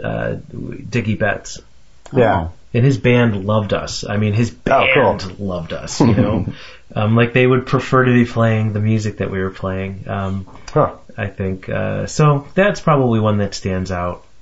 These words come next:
Speaker 1: you know, as far as the, the actual act that we opened for.
Speaker 2: Yeah. Okay. So, well, let's, uh, let's listen to some, some of, uh, this Sweatin' Like Nixon that we've been talking on and on about.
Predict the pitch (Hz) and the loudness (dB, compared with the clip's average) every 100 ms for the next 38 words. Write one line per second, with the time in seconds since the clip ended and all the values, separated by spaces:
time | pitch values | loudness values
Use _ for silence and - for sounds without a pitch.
0 | - 117 104 101 98 - 104 101 95 - | -10 -4 -2 -2 -4 -2 -2 -2 -4 -12
1 | - - 98 92 - 98 95 - 98 90 | -14 -10 -8 -8 -8 -6 -6 -8 -10 -10
2 | - 92 92 - - 101 92 - 95 90 | -10 -10 -10 -12 -12 -8 -10 -10 -14 -12
3 | 107 95 - - 131 120 - - - 240 | -12 -14 -6 2 4 4 0 -4 2 4
4 | 190 165 - - 196 185 175 147 190 185 | 4 2 2 2 6 6 4 4 2 2
5 | 233 220 214 202 196 202 226 233 208 - | 4 4 6 4 4 4 2 4 4 4
6 | 135 120 117 110 - 135 113 104 101 104 | 4 6 4 2 2 4 4 4 4 4
7 | 101 98 104 - - 123 120 113 104 123 | 4 4 2 2 2 2 4 2 4 4
8 | 120 123 123 110 110 107 113 113 107 107 | 4 4 4 6 4 4 4 2 4 4
9 | 110 117 110 110 107 107 143 190 | 4 4 4 4 4 4 2 2